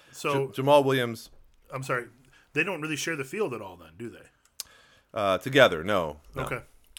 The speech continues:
Speaker 2: So, uh, he averaged a forty-five point three four percent snap share with sixteen point six carries per game. So he's, he's,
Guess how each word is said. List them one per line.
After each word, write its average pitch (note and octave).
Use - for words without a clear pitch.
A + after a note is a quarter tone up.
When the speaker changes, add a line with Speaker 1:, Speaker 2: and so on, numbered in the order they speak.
Speaker 2:
So, C#3
uh, A2+
he C3
averaged B2+
a G#2+
forty-five C3+
point A#2
three A2+
four F3
percent C#3+
snap A#2+
share A#2
with G2+
sixteen D3
point C3+
six C#3
carries A#2+
per A2+
game. F2
So B2+
he's, C#3+
he's, C3